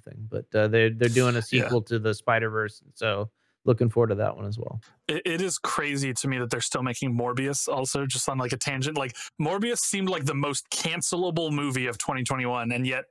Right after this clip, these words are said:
Speaker 2: it didn't get canceled. They're still making it. It's
Speaker 1: It's what
Speaker 2: crazy.
Speaker 1: they got. They're
Speaker 2: But,
Speaker 1: working with what they
Speaker 2: yeah.
Speaker 1: got.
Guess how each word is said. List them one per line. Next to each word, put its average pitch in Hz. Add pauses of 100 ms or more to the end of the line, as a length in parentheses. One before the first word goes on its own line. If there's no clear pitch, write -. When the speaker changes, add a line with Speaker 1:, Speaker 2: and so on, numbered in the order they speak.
Speaker 2:
it 120
didn't 143
get 127
canceled. 131
They're 139
still 139
making 131
it. 117
It's 131
Speaker 1:
It's 123
what 143
Speaker 2:
crazy. 147
Speaker 1:
they 123
got. 156 (340)
They're 123
Speaker 2:
But, 127
Speaker 1:
working 131
with 117
what 123
they 117
Speaker 2:
yeah. 135
Speaker 1:
got. 117